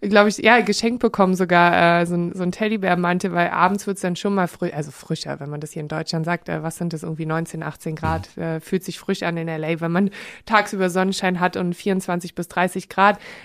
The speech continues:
Speaker 1: Aber genau, ich musste echt gucken, bevor ich nach Deutschland gekommen bin, so, was nehme ich jetzt eigentlich mit? Habe ich überhaupt Pullover, ne, einen Wintermantel, Handschuhe?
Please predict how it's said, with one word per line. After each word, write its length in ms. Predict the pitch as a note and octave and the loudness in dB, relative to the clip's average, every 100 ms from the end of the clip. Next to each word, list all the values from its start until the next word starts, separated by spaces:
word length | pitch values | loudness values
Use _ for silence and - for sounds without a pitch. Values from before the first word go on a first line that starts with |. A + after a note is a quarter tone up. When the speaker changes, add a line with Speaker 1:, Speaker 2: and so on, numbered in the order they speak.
| - | -2
Speaker 1:
Aber 160 | G3+ | 2
genau, 160 | A3 G#3 | 6 6
ich 140 | G3 | 4
musste 200 | A#3 A#3+ | 2 2
echt 200 | - - | 0 -2
gucken, 300 | - C#4+ D#4+ | -2 -2 0
bevor 280 | A3 - G#3+ | -2 2 2
ich 100 | G#3+ | 2
nach 120 | G3+ | -2
Deutschland 420 | G3 A3+ C4+ C#4+ | 0 0 0 -4
gekommen 340 | A#3 G3 G#3 G3+ | -4 -2 -2 0
bin, 140 | G3+ | -2
so, 140 | G3 F#3+ | -2 -2
was 180 | F#3+ | -2
nehme 160 | A3 G#3+ | 0 0
ich 80 | G3+ | 0
jetzt 160 | F#3+ | -2
eigentlich 320 | F#3 F3+ F3+ A3 | -2 -2 -4 -2
mit? 180 | C4+ - - - | -4 -4 -20 -10
Habe 160 | E3+ E3 | -6 -4
ich 80 | |
überhaupt 260 | E3+ D#3+ D3 | 0 0 0
Pullover, 580 | - E3 E3+ F#3 B3 E4 - - _ | -2 2 2 6 4 4 -4 -20 _
ne, 240 | F#3 E3+ E3 | -4 -2 -2
einen 240 | D#3+ D#3+ | -4 -4
Wintermantel, 920 | F3 G3 C#4 C#4 C#4 D#4 E4 E4+ E4+ D#4 | 0 0 0 0 0 0 0 2 2 0
Handschuhe? 600 | F#3+ G#3+ - D4 D#4 F4 | 2 2 2 2 4 2